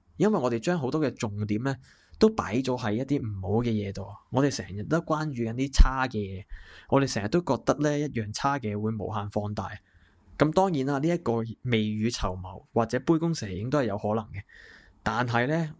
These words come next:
我哋值唔值得俾一樣嘢咁樣不斷咁去纏繞住自己咧？如果我哋想解決呢一個問題嘅話咧，我哋就要做嘅就係要清空我哋嘅雜念，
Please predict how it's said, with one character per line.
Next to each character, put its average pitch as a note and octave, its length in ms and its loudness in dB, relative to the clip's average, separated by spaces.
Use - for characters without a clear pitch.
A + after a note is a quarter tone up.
我 B2 160 4
哋 B2 140 0
值 A#2 120 -2
唔 G2+ 240 -8
值 A2 120 -2
得 E3+ 80 8
俾 G#2+ 80 4
一 B2 120 4
樣 A#2 180 -2
嘢 G2 240 0
咁 A#2 120 0
樣 B2+ 120 2
不 C3+ 140 2
斷 G2 200 -2
咁 A2+ 180 -4
去 A2 80 0
纏 F#2+ 320 -6
繞 G2 120 0
住 A2 160 0
自 G#2 200 -4
己 A2+ 180 2
咧？ G#2+ 120 -2
如 G#2+ 220 4
果 D#3 120 6
我 F#3+ 160 2
哋 A2 80 2
想 B2 220 -2
解 C3+ 180 0
決 C3+ 160 -2
呢 C3 80 0
一 C#3+ 120 0
個 B2 160 -2
問 G#2 180 -6
題 G#2 220 -4
嘅 G#2+ 80 2
話 G#2+ 120 -2
咧， C3+ 160 -2
我 C3 160 0
哋 D3+ 140 2
就 A#2 160 -2
要 B2+ 140 0
做 A2+ 200 -2
嘅 A#2 220 -2
就 A2 100 -6
係 G#2+ 140 -8
要 G#2+ 140 -2
清 D#3 240 8
空 D#3 160 -2
我 A#2 80 0
哋 G#2+ 120 0
嘅 G2+ 40 -2
雜 G2 240 -2
念， G2 120 -4